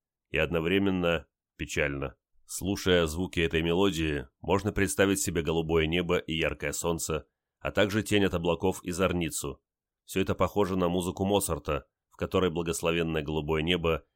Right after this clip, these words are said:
смеётся над серебристыми аккордами до тех пор, пока порыв холодного ветра не поднимет с земли опавшие листья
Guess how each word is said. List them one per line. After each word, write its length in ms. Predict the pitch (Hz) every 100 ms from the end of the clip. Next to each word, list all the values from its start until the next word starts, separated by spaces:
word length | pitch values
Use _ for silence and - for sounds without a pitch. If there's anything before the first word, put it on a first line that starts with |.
| -
смеётся 520 | - 85 95 101 98
над 120 | 95
серебристыми 640 | 92 90 82 90 - 85
аккордами 480 | 82 - 90 82 82
до 100 | 82
тех 240 | 80 80 -
пор, 280 | 92 87 - _ _ -
пока 240 | 78 90
порыв 280 | - 95 -
холодного 440 | 98 98 95 98
ветра 300 | 92 95 92
не 120 | 87
поднимет 420 | 85 85 85 90 76
с 60 |
земли 240 | 82 82 82
опавшие 480 | 78 78 76 80
листья 480 | 80 92 - 92 80